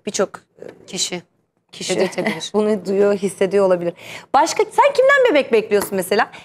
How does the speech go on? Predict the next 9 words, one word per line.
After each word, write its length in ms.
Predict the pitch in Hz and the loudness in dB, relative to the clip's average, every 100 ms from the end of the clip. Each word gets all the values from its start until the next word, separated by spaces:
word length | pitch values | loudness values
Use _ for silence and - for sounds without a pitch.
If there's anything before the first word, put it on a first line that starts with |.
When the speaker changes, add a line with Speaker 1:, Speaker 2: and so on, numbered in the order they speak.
| _ | _
Speaker 1:
Yani 320 | 220 220 226 | 0 2 0
hangi, 380 | 214 254 302 262 | 0 2 2 2
ü-, 220 | 202 214 185 | 2 0 -2
çiftten? 500 | - - 185 202 247 | -4 -2 -2 -2 0
Yanlış 360 | 220 208 202 - | 0 0 -2 -8
bir 60 | |
soru 240 | - 185 180 | -2 0 0
oldu 220 | 180 285 | 0 -2
mu? 140 | 226 | -4